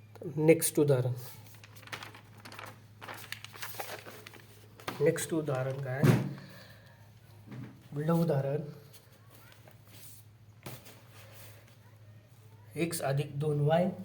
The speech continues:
बरोबर वजा एक. एक्स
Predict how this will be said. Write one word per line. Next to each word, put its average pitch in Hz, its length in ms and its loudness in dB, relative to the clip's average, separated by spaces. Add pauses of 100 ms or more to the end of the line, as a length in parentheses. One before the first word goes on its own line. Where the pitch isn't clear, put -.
(440)
बरोबर 143 380 4
वजा 139 320 4
एक. 143 340 0 (4000)
एक्स - 460 -6